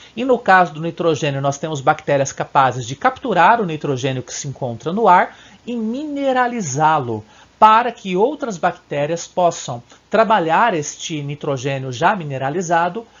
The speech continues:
mineralizando-o ainda mais, processando-o ainda mais, para que as plantas possam absorvê-lo adequadamente. Em outros casos, nós temos apenas uma bactéria que faz tudo isso. Ela captura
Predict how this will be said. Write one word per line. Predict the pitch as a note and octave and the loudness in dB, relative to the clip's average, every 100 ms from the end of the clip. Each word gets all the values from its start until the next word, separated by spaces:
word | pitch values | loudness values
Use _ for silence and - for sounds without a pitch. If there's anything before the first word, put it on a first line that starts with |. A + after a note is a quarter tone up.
| _ - | _ -12
mineralizando-o | D#3 G#3+ C4+ A3+ F#3 E3+ D3+ E3+ B3 G3+ D#3+ C#3 | -6 -6 -4 -2 0 -2 -4 -6 -6 -4 0 0
ainda | C3 C3+ D#3 | -2 -4 -6
mais, | C3+ D3 G3+ G3+ | -4 -4 -6 -10
processando-o | - E3 - D3 - G#3+ A#3 D#3 B2 A2+ - - | -8 -8 -6 -8 -4 -2 -2 0 0 -2 -10 -12
ainda | - C#3 C#3 E3+ | -6 -4 -2 0
mais, | E3+ D3+ F#3 - - - _ | 0 -2 -2 -6 -12 -16 _
para | F#3 E3 | 2 2
que | E3 | 2
as | E3+ | -4
plantas | - D#3 D3+ E3 - | -2 -4 -2 -6 -6
possam | - D3 D3 - D3+ - | 0 2 0 -4 -10 -2
absorvê-lo | D3 D#3+ - F3+ D#3 A#2+ C3 G3 G#3 | -2 -2 -4 0 0 0 0 0 2
adequadamente. | F3+ E3 F3+ F3+ D#3+ A2+ - - - - | 0 0 -2 0 0 -4 -8 -14 -20 -14
Em | G#4 F4 | -4 2
outros | G#3 G#3+ A#3+ | 2 2 -4
casos, | - A3+ B3+ D4+ C4 | 2 6 6 2 -2
nós | A3+ - | -4 -2
temos | G3+ G#3 G3 | -4 -2 -2
apenas | F#3 G3+ G3 F3 | -2 -2 -2 -4
uma | A#3+ | -2
bactéria | B3 B3+ A3 G#3+ | -2 -2 -2 -2
que | A3+ | -2
faz | A#3+ A3+ | -6 -6
tudo | A#3+ C4 | -6 -4
isso. | G3+ F3 - - _ - - | -4 -4 -8 -12 _ -18 -2
Ela | C#3 C#3 | 0 0
captura | - C#3+ - - A#3 A3+ B3+ | -2 -4 -8 -4 0 4 4